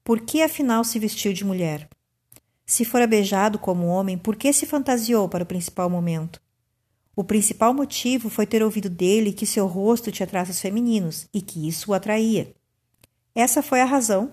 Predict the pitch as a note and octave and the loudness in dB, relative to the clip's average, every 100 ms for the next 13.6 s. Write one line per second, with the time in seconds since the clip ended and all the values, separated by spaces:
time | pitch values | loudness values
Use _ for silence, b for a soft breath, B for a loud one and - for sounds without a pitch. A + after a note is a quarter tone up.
0 | - - F#3+ F3+ F#3+ - F3+ F3 D3+ D#3 | -6 -4 -2 -2 -4 -2 0 2 2 0
1 | D#3+ F3 E3+ D3 F3+ A#3+ F#3 - F3 E3+ | -2 -2 0 0 0 -2 -4 0 0 0
2 | - A#3 D4 D4 D4+ D4 - A3+ A3+ A#3 | 2 0 2 -2 0 -4 -2 0 0 -2
3 | G3+ G3 F3 F#3 F#3+ A#3+ A#3+ G3 F#3 E3+ | -2 -2 0 0 0 0 0 0 -2 -4
4 | E3 D3+ D#3+ - _ _ _ _ _ - | -4 -4 -6 -10 _ _ _ _ _ -4
5 | D4 D4+ C4 C4 A3+ A3+ A3 G3 G#3 G#3 | 0 0 2 2 4 4 4 2 2 2
6 | G#3+ G3+ G#3 F#3+ A3 A3+ G#3 G3 - G#3+ | 0 -2 -2 -2 0 0 0 -2 -4 -4
7 | G3+ F3+ E3+ _ _ _ _ _ _ _ | -2 -4 -8 _ _ _ _ _ _ _
8 | D3+ D#3+ E3+ G3+ A3 A3+ _ F#3 F3+ F3+ | -6 2 4 4 0 -6 _ -2 0 0
9 | F3 E3+ E3+ E3+ - E3+ D#3+ D3+ D#3 D3 | 0 0 -2 -4 -2 0 -2 -2 -2 -2
10 | F3 F#3 - _ _ _ C#4 C#4 C4+ C4+ | -2 -4 -16 _ _ _ -2 2 0 0
11 | C#4 C#4 C#4 C#4 C#4+ B3 A#3+ B3 E3+ E3 | 2 2 2 2 2 0 0 0 -2 -2
12 | - G#3 - G#3 G#3 - F#3+ G#3 G#3 G#3+ | -4 -2 0 -2 -2 -8 -4 0 0 0
13 | A3 F3+ D#3+ G3+ G3+ | 0 2 2 2 -2